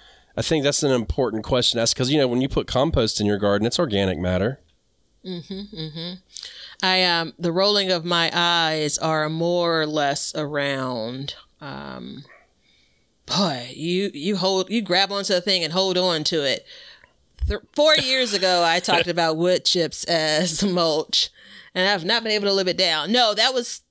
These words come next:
Speaker 2: um, there were two reasons why I stopped using wood chips as mulch on my garden beds is because of, um, I felt truly like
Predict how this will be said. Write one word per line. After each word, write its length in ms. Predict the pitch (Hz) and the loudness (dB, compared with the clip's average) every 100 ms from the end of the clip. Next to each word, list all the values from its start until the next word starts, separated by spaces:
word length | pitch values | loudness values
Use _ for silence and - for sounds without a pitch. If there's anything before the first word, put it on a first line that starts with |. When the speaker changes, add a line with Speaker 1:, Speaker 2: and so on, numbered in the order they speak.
| - | -4
Speaker 2:
um, 420 | 185 175 156 160 | 0 2 0 -2
there 120 | 185 | 0
were 60 | 190 | 0
two 160 | - 214 | 2 0
reasons 320 | 190 175 160 | 0 0 0
why 120 | 151 | 0
I 40 | |
stopped 340 | 156 - 175 170 | 0 0 -2 -4
using 520 | 160 147 127 139 131 - _ - | -6 -4 -4 -4 -8 -14 _ -10
wood 180 | 165 151 | -4 -2
chips 320 | - 147 139 | 0 -2 -2
as 160 | 120 135 | -4 -4
mulch 600 | 139 123 131 - - - - _ | -2 -2 -2 -2 -4 -4 -8 _
on 240 | 160 156 160 | -4 -2 0
my 160 | 160 | 0
garden 400 | 160 165 160 170 | 0 0 0 -2
beds 680 | 175 170 165 156 135 - - _ - - - _ _ | 0 0 0 -4 -6 -8 -10 _ -20 -20 -20 _ _
is 760 | 151 160 151 147 143 147 147 - - | -2 0 2 2 2 0 -2 -6 -6
because 400 | 156 175 147 143 | -4 -2 0 0
of, 360 | 139 139 139 - | 0 0 -2 -4
um, 460 | 113 123 110 - - | -6 -6 -10 -12 -8
I 160 | 143 170 | -4 -4
felt 500 | - 180 180 180 - | -2 0 0 -2 -4
truly 400 | - 185 180 147 | 0 0 0 0
like 580 | 147 160 156 117 107 | 2 2 2 0 -4